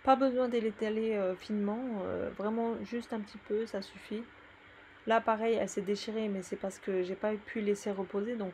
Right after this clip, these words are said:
vous n'hésitez pas à laisser reposer vos boules de pâte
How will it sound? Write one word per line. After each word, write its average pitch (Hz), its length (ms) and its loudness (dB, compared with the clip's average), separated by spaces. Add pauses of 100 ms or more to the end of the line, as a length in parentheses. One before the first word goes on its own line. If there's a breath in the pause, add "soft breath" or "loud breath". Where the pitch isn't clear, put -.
(120)
vous 220 160 0
n'hésitez 214 420 0
pas 226 220 0
à 214 60 2
laisser 196 300 0
reposer 208 440 0
vos 208 140 0
boules 196 280 -4
de 190 120 0
pâte 220 320 -2